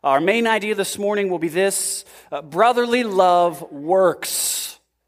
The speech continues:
Brotherly love works hard at love, and brotherly love works hard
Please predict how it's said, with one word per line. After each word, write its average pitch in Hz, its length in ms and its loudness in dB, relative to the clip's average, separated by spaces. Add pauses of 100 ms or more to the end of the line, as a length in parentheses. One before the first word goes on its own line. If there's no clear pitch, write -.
(1300)
Brotherly 160 380 -4
love 143 200 0
works 139 460 -4
hard 170 540 4
at 135 180 -6
love, 233 600 2 (760)
and 135 160 -8
brotherly 175 440 2
love 156 400 2
works 156 320 0
hard 147 560 2